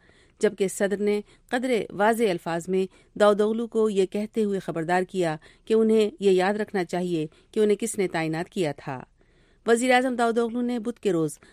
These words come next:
اپنے اختلافات دور کرنے کے لیے صدر سے ملاقات کی، لیکن استنبول میں قائم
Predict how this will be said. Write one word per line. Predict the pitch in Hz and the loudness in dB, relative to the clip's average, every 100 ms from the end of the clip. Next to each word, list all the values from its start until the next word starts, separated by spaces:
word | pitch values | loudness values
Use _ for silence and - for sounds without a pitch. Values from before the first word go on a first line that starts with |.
| _ | _
اپنے | 214 226 220 | -6 -2 -2
اختلافات | - 208 208 - 220 190 | -2 -2 -2 -2 -6 -2
دور | 190 | -4
کرنے | 190 190 208 | -4 -2 -2
کے | 208 | -2
لیے | 190 180 175 | 0 0 -2
صدر | - 202 185 | -4 -4 -4
سے | - 180 | -6 -4
ملاقات | 190 170 165 156 | -2 -2 -4 -4
کی، | _ 156 135 - _ _ - | _ -8 -8 -12 _ _ 0
لیکن | 190 196 190 202 _ _ _ - | 2 4 2 0 _ _ _ -8
استنبول | 220 240 240 269 | -4 0 2 2
میں | 277 262 | 0 -2
قائم | 226 233 | -2 -2